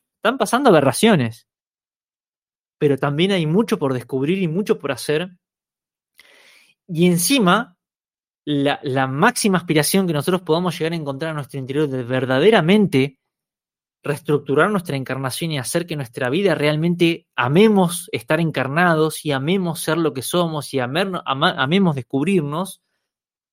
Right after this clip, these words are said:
todo eso forma parte de un plan mayor. En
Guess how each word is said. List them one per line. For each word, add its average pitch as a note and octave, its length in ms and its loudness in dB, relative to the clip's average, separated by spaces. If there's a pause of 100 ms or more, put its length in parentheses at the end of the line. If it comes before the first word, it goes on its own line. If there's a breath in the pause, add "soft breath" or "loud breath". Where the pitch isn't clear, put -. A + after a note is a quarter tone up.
(120)
todo G#3+ 280 10
eso A3 240 6
forma F#3+ 320 2
parte G3 260 0
de F3+ 40 2
un D3+ 160 0
plan F3 160 0
mayor. D#3 540 0 (1700)
En D3+ 60 2